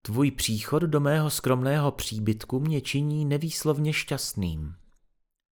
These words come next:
Je pro mě tím, čím jsou zdravé oči pro slepce, déšť pro vyprahlou půdu,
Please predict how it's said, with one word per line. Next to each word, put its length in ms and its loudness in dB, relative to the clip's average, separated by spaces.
Je 100 2
pro 160 2
mě 200 4
tím, 460 -2
čím 280 -4
jsou 260 -2
zdravé 460 2
oči 280 -4
pro 240 -4
slepce, 720 -2
déšť 500 2
pro 180 -2
vyprahlou 580 0
půdu, 720 -4